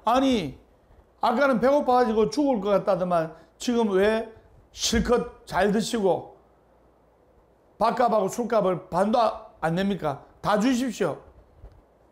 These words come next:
그러니까 소금 장수가 우기면서 "두 냥만 받으시오." 주모가 "다섯 냥 주셔야 됩니다." 소금 장수가 "그럼 한 냥 더 줄 테니까 세 냥만 받으시오."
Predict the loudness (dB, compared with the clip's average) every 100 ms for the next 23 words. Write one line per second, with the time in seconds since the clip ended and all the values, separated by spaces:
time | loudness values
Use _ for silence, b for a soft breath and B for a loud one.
0 | _ -2 0 2 2 2 -4 -16 -20 -20
1 | -10 -2 2 2 2 2 2 2 2 0
2 | 0 0 0 0 -2 B B -8 0 2
3 | 2 2 2 2 0 0 2 0 0 -10
4 | _ _ _ _ _ _ _ 0 2 4
5 | 2 2 0 2 2 2 0 2 2 0
6 | -4 -6 -10 _ _ _ -20 -20 -20 -20
7 | -20 -20 _ _ -2 0 2 0 2 2
8 | 2 2 2 2 0 0 0 0 -2 0
9 | -2 0 -2 0 0 0 0 -2 -2 -4
10 | -6